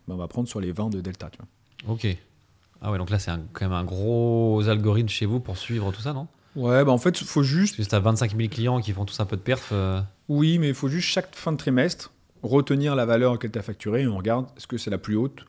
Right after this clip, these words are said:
Speaker 1: ou pas la plus haute. Si c'est la plus haute, on la garde en mémoire, sinon on l'enlève.
Speaker 2: Ok, et ça, quoi, c'est quoi ça ? C'est l'assureur qui te fournit la valo ?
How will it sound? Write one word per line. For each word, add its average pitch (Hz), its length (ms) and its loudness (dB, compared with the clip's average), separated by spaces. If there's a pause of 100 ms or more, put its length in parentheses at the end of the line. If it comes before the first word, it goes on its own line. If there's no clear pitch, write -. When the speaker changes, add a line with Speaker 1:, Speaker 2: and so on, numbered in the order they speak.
(160)
Speaker 1:
ou 120 40 -2
pas 113 120 -2
la 104 100 0
plus 101 140 -6
haute. 104 240 -6
Si - 160 -14
c'est 113 80 -2
la 101 60 -2
plus 104 120 -6
haute, 110 120 -6
on 104 40 -4
la 95 80 -4
garde 95 160 -4
en - 20 -4
mémoire, 90 360 -6
sinon 95 240 -6
on 95 160 -4
l'enlève. 80 260 -10 (800)
Speaker 2:
Ok, 98 220 -4
et 92 240 -2
ça, 120 240 0
quoi, 95 160 -2
c'est 98 100 -4
quoi 104 140 0
ça ? 107 100 -2
C'est 101 140 -2
l'assureur 110 500 2
qui 104 140 -8
te 107 100 -2
fournit 110 440 0
la 104 120 2
valo ? 107 380 2